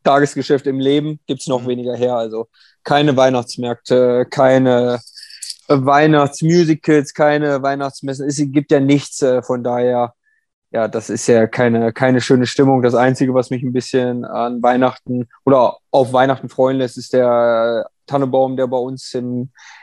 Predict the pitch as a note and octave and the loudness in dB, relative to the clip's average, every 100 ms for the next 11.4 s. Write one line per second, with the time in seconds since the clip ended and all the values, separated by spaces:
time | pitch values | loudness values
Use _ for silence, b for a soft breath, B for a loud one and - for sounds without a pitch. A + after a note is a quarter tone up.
0 | - D3 C#3+ D3 D3 C#3 - C#3+ C#3 B2+ | 2 6 6 6 4 4 2 4 6 6
1 | B2+ B2 B2 A#2+ A#2+ B2 B2 A#2+ C3 B2+ | 2 2 0 0 -2 -4 -2 -2 0 0
2 | B2 A#2+ B2 B2+ A#2 A#2 - A2+ A#2+ A2+ | 0 0 0 0 -4 -10 -10 -4 -2 -2
3 | A#2 - A#2+ A#2+ A#2 A2 G#2+ A2+ _ b | -6 0 2 2 0 0 -2 -4 _ b
4 | b b b - B2 A2+ A2+ A2+ G#2+ A#2 | b b b 0 2 2 0 -6 -4 -4
5 | A#2+ A2 - A#2 - A2+ - G#2+ - _ | -4 -6 -8 -14 -10 -6 0 0 -2 _
6 | _ _ _ B B _ - - D3+ - | _ _ _ B B _ -8 -2 -2 2
7 | C3+ A#2+ B2 A#2+ G#2 A2 G#2+ - A#2+ E3+ | 0 2 2 2 0 0 0 -2 -2 0
8 | D3+ - A2+ - G#3+ E3 C3 B2+ A#2+ B2 | 0 0 -4 0 0 0 0 0 2 0
9 | A2 A#2 F#2+ F#2+ C#3+ G3 - - - D#3 | 0 -2 0 0 0 -2 -4 -8 -6 -4
10 | - E3+ F3 E3+ - C3+ C3+ - G2+ - | 2 4 4 2 -2 -2 -4 -4 -6 -2
11 | G#2 F#3+ - - | -2 -2 -6 -10